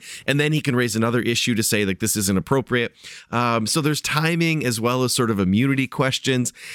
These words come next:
Um, and I don't know. I, I would think the court has,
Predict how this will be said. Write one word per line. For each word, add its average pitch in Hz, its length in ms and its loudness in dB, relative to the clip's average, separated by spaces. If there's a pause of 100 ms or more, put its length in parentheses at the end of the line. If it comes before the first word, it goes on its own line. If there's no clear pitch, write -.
(160)
Um, 127 420 0 (160)
and 156 160 0
I 165 160 2
don't 185 400 0
know. 220 300 2
I, 127 340 2
I 165 200 -2
would 220 220 -4
think 240 300 -2 (680)
the 165 80 2
court 262 400 0
has, 160 720 0